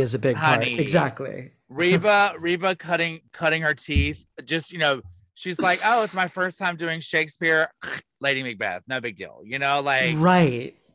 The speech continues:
Speaker 2: right. I mean, come on. Or, um, wh-, who's the, who, in Othello, the, um, what's the,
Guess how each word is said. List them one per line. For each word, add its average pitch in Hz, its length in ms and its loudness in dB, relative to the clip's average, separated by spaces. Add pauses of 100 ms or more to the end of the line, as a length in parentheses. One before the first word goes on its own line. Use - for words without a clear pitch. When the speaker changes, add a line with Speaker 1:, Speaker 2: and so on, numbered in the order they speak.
Speaker 2:
right. 110 500 0
I 135 120 -2
mean, 139 260 -4
come 147 220 -6
on. 92 320 -4
Or, 147 320 0
um, 135 500 -2 (880)
wh-, 139 140 -8
who's 160 300 -4
the, 147 280 -2 (200)
who, 147 160 -6
in 135 140 -8
Othello, 135 840 0
the, 107 220 -4
um, 104 600 -4 (360)
what's 117 320 -12
the, 98 500 -6